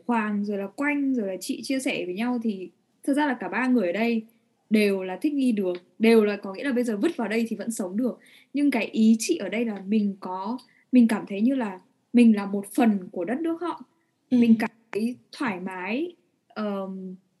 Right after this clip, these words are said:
Speaker 1: là chẳng hạn như là, là người Mỹ, là người Anh, giống như họ, giống, giống, giống as much as, nhiều như là mình là người Việt Nam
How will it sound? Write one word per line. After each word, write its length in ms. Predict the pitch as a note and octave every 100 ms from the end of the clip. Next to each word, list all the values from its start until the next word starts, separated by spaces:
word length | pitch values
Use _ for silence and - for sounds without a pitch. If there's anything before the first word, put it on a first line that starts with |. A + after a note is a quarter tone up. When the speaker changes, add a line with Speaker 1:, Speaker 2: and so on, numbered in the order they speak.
| _ _ _ _ _
Speaker 1:
là 300 | A3 A3+ G3+ G3
chẳng 160 | F#3+
hạn 120 | F3 A#3
như 80 |
là, 120 | B3 G3
là 240 | G3 F#3+
người 240 | G3 F#3+
Mỹ, 300 | F#3+ A3+ E4+ F4+
là 160 | A#3
người 160 | G3+ F#3+
Anh, 340 | - C4 B3 A#3 _ _ _ _ _ _ G#3+
giống 260 | G#3+ A3+
như 100 | D4
họ, 180 | D#4 G#3+
giống, 200 | A3+ -
giống, 340 | G#3+ A3 C#4+
giống 220 | B3+ G#3+ A3
as 220 | E4+ -
much 220 | E4+ F4+ F4+
as, 280 | F#4+ - - _
nhiều 320 | A#3 C4 A#3+ A3+
như 240 | C4+ D4+
là 360 | C4+ G#3 F#3+ - _ _ -
mình 220 | A#3 G#3+
là 100 | G3+
người 200 | G#3 G3+
Việt 140 | G3
Nam 360 | G#3+ B3 A#3+